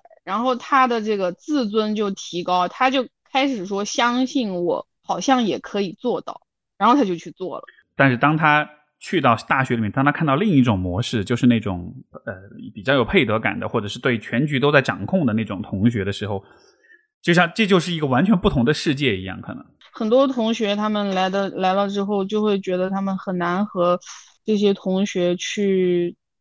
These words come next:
Speaker 1: 去做朋友、去，去聊天什么的，这些，有这种社交上的隔离感，都很正常。你想嘛，对吧？是不是很正常？
Speaker 2: 是。
Speaker 1: <laughs> 你，你，你如果真的了解一下，就是两，两方的这个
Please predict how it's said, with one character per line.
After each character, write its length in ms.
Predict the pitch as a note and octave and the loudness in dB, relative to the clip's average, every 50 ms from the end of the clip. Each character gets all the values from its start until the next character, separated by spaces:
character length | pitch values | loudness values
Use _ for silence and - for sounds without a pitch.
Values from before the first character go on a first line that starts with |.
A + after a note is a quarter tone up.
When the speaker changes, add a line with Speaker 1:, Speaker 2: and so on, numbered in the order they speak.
| _ | _
Speaker 1:
去 180 | - - - G3+ | -14 -8 -8 -6
做 180 | G3+ - A#3+ A3 | 0 2 2 2
朋 360 | G#3 - - G3 F3 F3 E3+ | 2 0 -2 -2 0 0 0
友、 300 | F3+ G3 G3 G3 F#3 F#3 | 0 0 0 0 0 -2
去， 440 | F#3 - - - G3+ G3 F#3+ F#3 F3 | -4 -6 -6 -4 -2 0 0 0 0
去 200 | - - - A3 | -2 -4 -4 0
聊 260 | G3+ F#3+ F3 E3+ F3 F3+ | 0 2 2 2 2 0
天 540 | F3+ - G3 F#3+ F#3 F#3 F#3 F#3 F#3 F#3 | -2 -4 -4 -2 -2 0 0 -2 -2 -4
什 100 | F#3 G3 | -2 -2
么 160 | E3+ E3 D#3+ E3 | -2 -2 -2 -2
的， 260 | E3+ E3 E3 E3 D#3+ | -2 -2 -2 -2 -4
这 180 | - F#3 F#3 | -4 -4 -4
些， 180 | F3+ - - - | -4 -4 -4 -2
有 160 | F3 E3+ E3 | -2 -2 -2
这 200 | - - G3+ G3+ | 0 0 0 0
种 260 | G3 F#3 F3 E3+ E3+ | 2 0 -2 -2 -4
社 300 | E3+ - - - G#3 G3 | -4 -6 -4 -2 0 0
交 280 | F#3 F#3+ F#3 F3+ F3+ F#3 | 0 2 2 2 2 2
上 220 | G3 G3 F#3 F3+ | 0 0 -2 -2
的 180 | F3 E3+ E3+ F3 - | -2 -4 -4 -6 -8
隔 240 | - - F3 F3+ G3 | -8 -4 -2 -2 -2
离 200 | G3+ F#3 F#3 F#3+ | -2 -2 -4 -6
感， 280 | G#3+ - - - - - _ _ _ _ _ - | -6 -6 -6 -8 -10 -12 _ _ _ _ _ -2
都 220 | C#4 D4 D#4 D#4 | 2 4 4 4
很 280 | D4 - A#3 G3+ G3+ G3+ | 2 2 0 0 2 2
正 180 | C#4 C#4+ C4+ | 2 2 2
常。 320 | - G#3+ G3 - - - - | 2 0 -6 -8 -8 -6 -2
你 160 | G3+ G#3+ B3 | 0 2 2
想 220 | C4 - A3+ G3+ F#3 | 4 4 2 2 2
嘛， 160 | F3+ F3 F3 - _ _ _ _ _ _ | 0 -4 -6 -8 _ _ _ _ _ _
对 80 | - G#3 | 0 2
吧？ 200 | G3+ F3+ E3+ F#3+ | 2 2 0 -2
是 140 | - - D#4 | -2 0 2
不 80 | C#4+ C4+ | 4 6
是 80 | A#3 | 4
很 220 | - - G3 F3+ F3+ | 4 2 0 -2 2
正 160 | A3+ C#4 A#3+ | 2 2 2
常？ 200 | - - - - _ - - C4 - - | 2 -2 -8 -10 _ -8 -8 -8 -8 -8
Speaker 2:
是。 400 | - - - - - A3 G#3 - | -10 -8 -4 0 0 2 2 2
Speaker 1:
<laughs> 20 | |
你， 160 | C#4+ C4+ B3+ | 2 2 2
你， 240 | A3+ C4+ C4 C4 B3+ | 2 2 2 2 2
你 220 | A3+ B3 B3+ B3+ | 2 2 2 2
如 160 | C4 C#4 E4 E4 | 2 2 2 2
果 140 | D#4+ C#4+ | 2 2
真 180 | B3+ B3 D4 D4+ | 2 0 0 0
的 100 | D4 C#4 | 2 2
了 260 | C#4 B3+ A#3 A3+ B3+ C#4+ | 2 2 4 4 2 2
解 280 | C4 C4 A3+ G3+ F#3+ | 2 0 0 0 0
一 60 | G#3 | -2
下， 260 | A3+ C4+ A#3 A3+ A3 A3 | -2 0 0 0 0 0
就 120 | G#3+ A#3 | -2 -2
是 180 | A3+ A3+ A3+ G#3+ | 0 0 0 2
两， 420 | G#3+ A3 G#3 F#3 F3+ F3 F3+ F3 - | 2 4 2 2 2 0 -6 -8 -8
两 400 | - G3+ G3 F#3+ F#3 F#3 F3 F3 | -6 -2 -2 0 0 -2 -4 -6
方 380 | F3 - A3+ A3 A3 A3+ A3+ A3 | -4 0 2 2 2 2 0 0
的 160 | G#3 F#3+ F#3 | 0 0 0
这 180 | F#3 G3+ G3 F#3 | -2 -4 -4 -2
个 240 | F#3 F3+ F3 E3+ | -2 -2 -4 -4